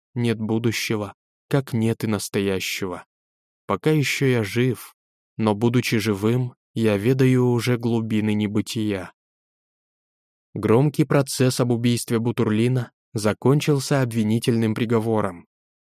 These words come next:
Абриена де Ласси приговорили к бессрочной каторге,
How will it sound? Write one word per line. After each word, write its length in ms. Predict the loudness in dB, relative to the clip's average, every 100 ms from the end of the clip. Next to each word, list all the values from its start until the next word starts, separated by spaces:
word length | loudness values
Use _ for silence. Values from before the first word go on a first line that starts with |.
| _ -4
Абриена 560 | 0 2 4 4 2
де 100 | 2
Ласси 380 | 2 2 0 -4
приговорили 720 | -2 0 2 2 2 2 0 -4 -6
к 100 | 0
бессрочной 720 | 0 0 0 0 0 -2 -2
каторге, 640 | 0 0 0 -2 -4 -10